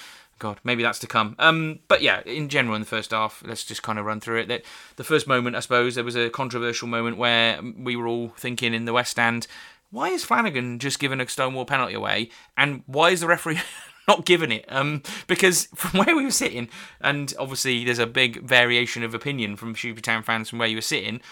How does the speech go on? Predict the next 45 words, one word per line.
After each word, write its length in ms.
you 100
will 60
have 160
everyone 240
in 120
the, 260
um, 240
South 220
Stand 200
telling 220
you, 80
"We 80
got 140
a 20
toe 240
on 100
it 120
and 160
cleared 320
it 80
away, 320
and 200
that's 200
fine." 400
Everyone 260
in 60
the 60
West 160
Stand, 220
obviously 240
behind 380
the 60
challenge, 400
thought 260
it 60
looked 160
absolutely 340
awful. 460
Um, 200
I've 120
seen 180
photos 440
showing 320
that, 200
yeah, 300